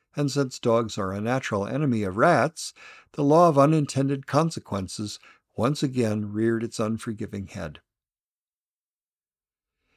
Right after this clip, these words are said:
The main theme of this episode centers around a phenomenon seen again in our own times, the resistance of rural areas to the arrival of strangers fleeing the epidemic.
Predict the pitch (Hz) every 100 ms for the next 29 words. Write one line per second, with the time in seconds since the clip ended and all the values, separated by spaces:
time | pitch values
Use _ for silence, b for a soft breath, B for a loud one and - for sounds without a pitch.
0 | _ 151 165 190 175 - 180 190 139 120
1 | 110 120 107 110 117 120 - 143 147 160
2 | 139 127 127 131 - 117 113 120 120 123
3 | 120 - 139 131 117 107 117 127 135 147
4 | 180 165 - 90 80 82 - _ _ _
5 | _ _ _ 120 117 98 139 139 156 139
6 | 135 101 117 143 143 127 107 101 98 104
7 | - - 110 107 98 101 117 117 107 -
8 | 127 120 107 92 95 - 120 113 107 107
9 | 101 - 98 101 87 80